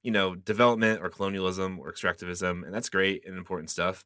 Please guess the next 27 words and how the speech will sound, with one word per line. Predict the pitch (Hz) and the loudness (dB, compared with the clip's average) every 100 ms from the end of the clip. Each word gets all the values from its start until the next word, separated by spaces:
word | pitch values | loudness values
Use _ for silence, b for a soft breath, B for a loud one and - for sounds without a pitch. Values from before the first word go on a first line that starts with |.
| _ | _
But | 90 76 | -2 2
there | 95 | 2
are | |
also | 87 92 104 | 2 0 -2
places | - 92 - 98 | 0 -2 -2 -6
where | 92 90 | -2 0
Pope | 87 87 | 0 -2
Francis | - 80 87 | -2 -4 -4
definitely | 85 82 85 | -6 -6 -4
does | 82 | -8
not | 80 82 80 | -4 -6 -6
do | 85 | -12
sl-, | - - 92 | -14 -16 -12
does | - 87 | -8 -2
not | 90 | -2
do | 85 | -2
a | 92 | -4
slam | - 92 92 | -2 -2 2
dunk. | 95 95 - | 0 0 -8
In | 90 90 | -10 -10
fact, | 80 82 - | 0 0 0
he | 95 | 0
drops | 90 82 | 2 2
the | - | 0
ball | 87 82 | -2 -2
completely. | - 95 90 90 98 95 | -4 -4 -4 -2 -2 -2
<laughs> | - | -8